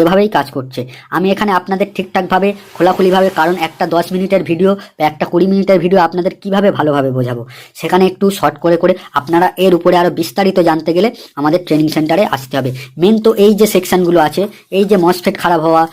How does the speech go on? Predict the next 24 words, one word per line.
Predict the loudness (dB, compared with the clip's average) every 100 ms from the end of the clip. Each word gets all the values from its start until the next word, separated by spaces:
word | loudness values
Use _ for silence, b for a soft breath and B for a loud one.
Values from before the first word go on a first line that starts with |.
| B -4
ডাবল | 0 4 4
ডায়োড | 2 0
খারাপ | -2 0
হওয়া, | 0 0 B _ -4
এগুলো | 2 2
হলে | 2 0 -2
যে | 0
কেউ | 2 2
রিপেয়ারিং | 0 0 0 0
করে | 0 0
নিতে | 0
পারবে। | 0 -2 -6 B B 2
মেন | 4 4
যে | 4
ফান্ডা | 0 0 2 0
আছে, | -2 -8 B -2
মেন | 0 0
ফান্ডা | 0 0 2 2
আছে | 0 -2 0
এই | 0 2
ছোট | 0 0
সেকশন, | -4 -4 -4 -4 B 0
এই | 2 2
সেকশনটা | 0 0 -2